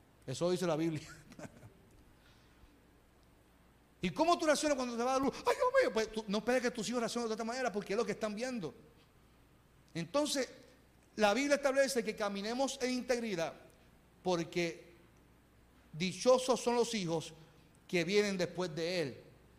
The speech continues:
En la traducción lenguaje actual me gusta que dice, "Dios bendice a los hijos del hombre honrado cuando ellos siguen su ejemplo". O sea que la, mi responsabilidad no es preocuparme ahora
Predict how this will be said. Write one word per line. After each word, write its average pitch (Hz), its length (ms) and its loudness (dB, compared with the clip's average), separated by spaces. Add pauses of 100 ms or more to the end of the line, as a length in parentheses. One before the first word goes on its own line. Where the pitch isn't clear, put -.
(200)
En 170 100 -2
la 180 120 4
traducción 190 380 2
lenguaje 247 320 6
actual 240 200 2
me 220 100 2
gusta 240 260 0
que 208 60 2
dice, 220 240 0
"Dios 233 220 4
bendice 254 380 4
a 240 40 2
los 226 200 0
hijos 247 180 2
del 233 140 2
hombre 170 560 -2
honrado 185 680 0 (640)
cuando 185 400 2
ellos 220 340 0
siguen 196 460 -4 (280)
su 175 360 -6
ejemplo". 151 540 -8 (960)
O 156 100 0
sea 240 200 4
que 208 120 -2
la, 170 260 0 (560)
mi 185 160 -2
responsabilidad 185 1300 0
no 185 140 -4
es 190 60 -4
preocuparme 214 500 -2
ahora 208 380 0